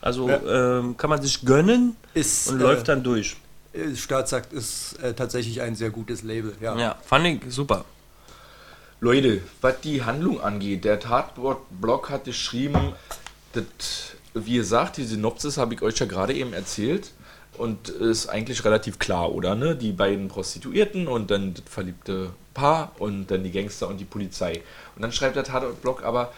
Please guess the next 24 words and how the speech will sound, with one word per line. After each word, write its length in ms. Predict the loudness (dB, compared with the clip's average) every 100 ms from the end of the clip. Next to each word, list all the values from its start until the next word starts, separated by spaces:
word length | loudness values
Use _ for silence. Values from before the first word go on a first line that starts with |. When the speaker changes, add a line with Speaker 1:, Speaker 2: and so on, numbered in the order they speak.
| -18 -6
Speaker 3:
ab 200 | -4 -4
da 260 | -2 -2 -2
wurde 200 | -4 -4
die 140 | -4
Handlung 440 | -2 -2 -4 -4 -6
flankiert 640 | -6 -6 -6 0 2 2
und 160 | -2 -2
überrannt 540 | -2 -2 0 -2 -2
von 220 | -2 -2 -2
drogensüchtigen 840 | -2 -2 -2 -4 -4 -4 -4 -4
Killern, 400 | -4 -2 0 -2
Schnöselboys, 1040 | -4 -4 -2 -2 -4 -2 0 0 0 -2 -2
Zuhälterkarikaturen, 1300 | -2 0 -2 -2 -6 -6 -6 -6 -8 -8 -2 -2 0
Wäschereiarbeiterinnen 1000 | -4 -2 0 0 0 -2 -2 -4 -6 -6
mit 140 | -4 -2
hilfsbereiten 560 | -4 -4 -4 -4 -2
Nachbarn, 400 | -2 -2 -6 -8
fremdgehenden 640 | -4 -6 -4 -2 -2 -2 -4
Familienvätern 760 | -2 -2 -2 -4 -4 -4 -4
und 120 | -4
aufsässigen, 680 | -2 -2 2 0 0 -2 -2 -8 -16 -18 -20 -4
äh, 180 | 2 4
Vermietern. 600 | 2 -2 -4 -4 -4 -6 -12 -20 0
Und, 440 | 4 4 2 -6